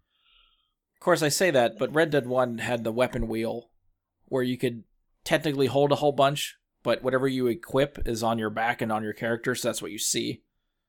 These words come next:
But you could still switch weapons on the fly. They have that system in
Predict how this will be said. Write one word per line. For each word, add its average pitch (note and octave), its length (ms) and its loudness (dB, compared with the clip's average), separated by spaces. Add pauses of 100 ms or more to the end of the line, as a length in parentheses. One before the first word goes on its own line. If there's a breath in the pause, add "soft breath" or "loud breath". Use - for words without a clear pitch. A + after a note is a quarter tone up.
(160)
But B2+ 140 -2
you B2 40 -8
could B2+ 140 -2
still D3 220 4
switch - 360 -2
weapons B2 320 2
on A2+ 120 -2
the - 60 -14
fly. B2 500 2 (1080)
They D#3 120 8
have E3 180 10
that D3 160 8
system C3+ 340 -2
in A#2 220 -6